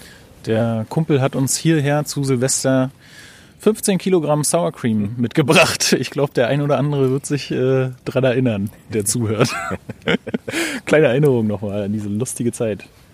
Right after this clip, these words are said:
So, jetzt, äh, ist es wieder Zeit, ein dreihundertsechzig Grad Foto aufzunehmen in der Nacht unter einer Laterne. Mal sehen, wie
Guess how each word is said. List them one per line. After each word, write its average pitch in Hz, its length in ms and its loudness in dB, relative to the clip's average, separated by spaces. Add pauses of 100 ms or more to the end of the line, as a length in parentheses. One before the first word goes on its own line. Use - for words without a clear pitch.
(1900)
So, 147 340 2
jetzt, - 340 0
äh, 113 400 2 (220)
ist 117 140 -6
es - 180 -2
wieder 110 200 2
Zeit, 117 320 0
ein 107 320 0 (300)
dreihundertsechzig - 580 -2
Grad 113 200 2
Foto - 240 -2
aufzunehmen 101 500 -2
in 104 140 0
der 101 320 0
Nacht 123 300 -2
unter 120 200 0
einer 110 180 0
Laterne. 131 480 2
Mal 120 160 4
sehen, 135 300 2
wie 117 240 2